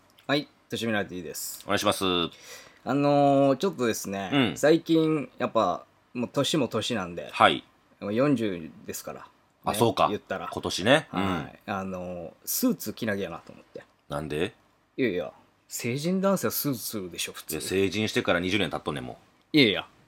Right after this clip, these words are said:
Speaker 2: 遅いやろ。
Speaker 1: もう、紳士たるもの、スーツっていうのはもう、
Speaker 2: まあでも、
Speaker 1: たしなみですから。
Speaker 2: 確かに、ちょっ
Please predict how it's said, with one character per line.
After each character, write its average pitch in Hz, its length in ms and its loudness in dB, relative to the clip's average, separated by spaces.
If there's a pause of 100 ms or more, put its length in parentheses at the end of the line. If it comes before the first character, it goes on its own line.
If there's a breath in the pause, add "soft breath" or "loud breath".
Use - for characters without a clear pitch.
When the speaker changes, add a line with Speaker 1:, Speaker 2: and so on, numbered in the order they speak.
(120)
Speaker 2:
遅 95 220 0
い 82 40 4
や 64 80 0
ろ。 139 60 -4
Speaker 1:
も 107 320 0
う、 - 40 -2
紳 190 340 4
士 95 320 -4
た - 160 -2
る 101 120 -2
も 95 200 -6
の、 87 380 -8
ス - 260 0
ー 123 80 2
ツ - 140 -10
っ - 20 -8
て - 160 -12
い - 40 -8
う - 20 -
の 82 60 -10
は 82 40 -8
も 73 400 -12
う、 - 160 -6
Speaker 2:
ま 135 60 4
あ 131 40 4
で 127 60 2
も、 160 60 4
Speaker 1:
た 156 80 2
し 185 100 6
な 185 100 4
み 170 120 0
で - 100 -4
す - 80 -8
か 165 80 0
ら。 175 60 -2
Speaker 2:
確 - 140 -8
か 113 120 2
に、 120 260 0
ち - 120 -4
ょ - 20 2
っ 220 60 -2